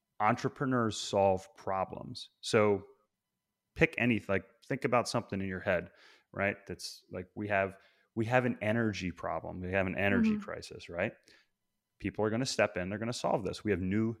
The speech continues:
Speaker 1: nuclear solutions that can provide energy. We have solar. We have wind. We have new technologies. We thought we were gonna run out of oil twenty years ago. Well, guess what? Some entrepreneur came in, and whether you agree with fossil fuels or not,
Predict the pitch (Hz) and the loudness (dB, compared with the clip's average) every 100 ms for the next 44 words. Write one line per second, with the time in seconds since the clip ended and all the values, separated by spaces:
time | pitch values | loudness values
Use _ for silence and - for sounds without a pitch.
0 | 95 101 104 104 98 98 90 - 101 98 | -4 -4 -4 -4 -4 -4 -6 -10 -6 -4
1 | 104 - 85 87 90 87 90 87 85 82 | -4 -6 -8 -10 -10 -10 -6 -4 -4 -6
2 | 82 82 85 87 85 - 120 113 101 87 | -8 -10 -10 -10 -10 -2 4 4 2 -2
3 | 82 90 87 87 85 113 104 85 - - | -6 -6 -4 -4 -2 2 2 0 -6 -18
4 | - - 101 95 104 107 - 127 101 92 | -18 -4 0 2 2 0 -2 -2 -2 2
5 | 120 139 175 180 - - _ _ _ 123 | 2 2 -2 -4 -6 -12 _ _ _ 0
6 | 131 135 117 113 101 107 110 101 101 95 | 4 6 6 2 0 2 2 4 4 2
7 | - 101 92 101 - 58 87 95 104 - | 0 -2 0 -2 -2 -8 -8 -2 -2 2
8 | 110 - - _ _ - 101 107 113 - | 2 2 -6 _ _ -2 0 0 -2 -8
9 | 107 101 - 98 101 101 90 95 101 98 | -8 -6 -4 -2 -2 -2 -2 0 0 -2
10 | 92 95 92 90 - 95 87 90 - 117 | -2 -2 -2 -4 -2 -2 -2 -6 -4 -2
11 | 107 95 87 87 | -2 -4 -4 -6